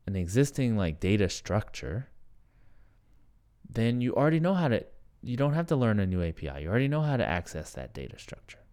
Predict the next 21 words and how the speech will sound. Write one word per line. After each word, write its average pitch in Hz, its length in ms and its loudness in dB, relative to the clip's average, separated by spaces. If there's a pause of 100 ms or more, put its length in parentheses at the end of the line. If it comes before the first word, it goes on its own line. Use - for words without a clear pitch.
(1500)
Okay, 92 220 0
so 110 120 -2
this 151 180 2
is 170 60 2
one 147 300 4
of 127 140 2
the, 104 360 6 (480)
the 92 560 0 (1500)
objections 90 960 -2
that 80 200 -4
functional 92 400 -4
programmers 80 640 -4
have, - 420 -10 (260)
is 87 280 -6 (360)
you're 107 140 0
creating 147 460 2
this 123 180 2
new 139 240 4
A 139 120 4
P 107 200 2
I 73 360 -6